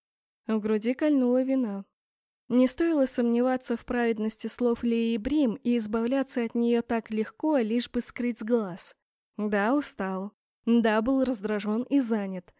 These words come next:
Но стоило лишь немного проявить внимание, и понял бы, что девчонка не врёт, что болезнь соседки – не очередной предлог для встречи. Слишком много о себе возомнил.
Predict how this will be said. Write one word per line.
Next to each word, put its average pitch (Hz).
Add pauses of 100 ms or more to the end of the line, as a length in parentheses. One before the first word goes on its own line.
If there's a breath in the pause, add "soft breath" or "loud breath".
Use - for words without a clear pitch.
Но 240
стоило 262
лишь 226
немного 240
проявить 202
внимание, 220
и 254
понял 247
бы, 202
что 240
девчонка 247
не 262
врёт, 208 (120 soft breath)
что -
болезнь 233
соседки – 269
не 233
очередной 254
предлог 254
для 233
встречи. 190 (500)
Слишком 226
много 220
о 202
себе 202
возомнил. 190